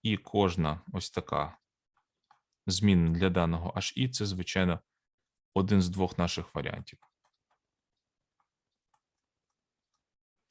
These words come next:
А який саме, вирішує саме індекс І зверху. Ну, в кожній там H і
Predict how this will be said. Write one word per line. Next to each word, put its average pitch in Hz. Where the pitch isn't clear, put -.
А 117
який 120
саме, 180
вирішує 101
саме 101
індекс 90
І 92
зверху. 78
Ну, 185
в -
кожній 98
там 82
H -
і 85